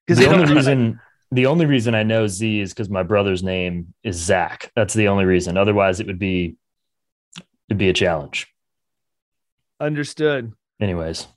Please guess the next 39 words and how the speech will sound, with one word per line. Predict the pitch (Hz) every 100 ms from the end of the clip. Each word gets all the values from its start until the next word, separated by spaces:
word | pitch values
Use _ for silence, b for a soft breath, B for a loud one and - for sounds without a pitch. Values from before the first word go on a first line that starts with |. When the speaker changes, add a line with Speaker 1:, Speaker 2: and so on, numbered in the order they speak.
| _ _
Speaker 1:
So | 214 -
Ask | 170 269 -
Fetch, | - 208 147 -
man, | 143 143 151 175 156
you, | 139 160 160 151
we, | 165 156
we've | 156 147 123
sort | - 196
of | 190
given | 120 170 185 170
you | 165
the, | 151 151 143 131 123 120 113
the | 120 135 127 117 113 _ _ _ -
divider | 135 117 135 160 165 139
there | 135 135 135
in | 131
the | 123
middle | 135 170 156
of | 131 123
it | 120
between | 123 113 135 139 127 123 -
Fetch | 113 147 147 147
and | 127
Ask | 123 156 -
Fetch. | 135 117 113 _ _ _ _
Talk | - 202 208
about | 214 196
Ask | 151 196 -
Fetch | 160 127 139
and | 131
what | 143
that | 160 156 151
does | 160 165 143
and | 143
how | 135 160
it's | 151 -
different, | 156 151 170 131
how | 143
it | 151